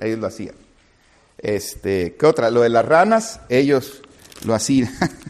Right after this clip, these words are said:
<laughs> Yo no sé si hicieron traer más ranas, ¿no? De por sí no podían con-, ¿ok? Entonces, cada una de las cosas, pero cuando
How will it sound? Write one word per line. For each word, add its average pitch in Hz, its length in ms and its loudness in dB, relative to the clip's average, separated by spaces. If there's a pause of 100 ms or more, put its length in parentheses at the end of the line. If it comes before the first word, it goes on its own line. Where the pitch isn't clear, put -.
<laughs> - 420 -20
Yo 123 100 -4
no 131 80 0
sé 131 120 2
si 127 240 2
hicieron 135 360 0
traer 127 200 2
más 131 140 4
ranas, 135 340 0
¿no? 143 180 -4
De 120 60 -8
por 107 160 -6
sí 139 120 -6
no 127 160 -4
podían 120 340 -6
con-, 107 280 -12 (680)
¿ok? - 180 -6 (640)
Entonces, 147 340 0
cada 240 280 4
una 247 160 4
de 226 60 4
las 185 180 4
cosas, 151 320 0
pero 151 240 2
cuando 160 880 2